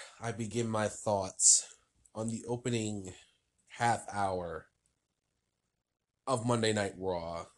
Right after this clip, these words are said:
I wanna talk about an article that came out earlier this morning from cagesideseats dot com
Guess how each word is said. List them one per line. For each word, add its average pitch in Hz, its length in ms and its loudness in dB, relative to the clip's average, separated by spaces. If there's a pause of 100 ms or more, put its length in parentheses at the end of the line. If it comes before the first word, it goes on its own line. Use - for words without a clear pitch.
I 104 60 -8
wanna 135 140 2
talk 143 160 2
about 131 180 2
an - 120 -4
article 120 600 0
that 98 160 -6
came 123 240 0
out 110 180 0
earlier 123 300 0
this 110 180 4
morning 110 400 2 (1300)
from 107 280 -6
cagesideseats 131 1600 4
dot 117 320 2
com 92 580 0